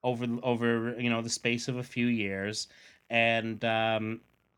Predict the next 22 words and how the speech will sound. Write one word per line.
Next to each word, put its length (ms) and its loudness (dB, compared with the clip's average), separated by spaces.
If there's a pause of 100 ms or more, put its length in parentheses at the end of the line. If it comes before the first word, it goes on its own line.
(800)
and 180 2
put 140 0
all, 260 6
so 140 0
we 80 6
put 220 2
all 160 8
of 80 -4
these 180 0
in 160 6
there, 160 6
and 140 2
then 140 6
he 160 2
had, 260 2
like, 120 -4
little 160 2
sidebars 800 4
by, 180 2
you 200 0
know, 140 -4
Grell 720 2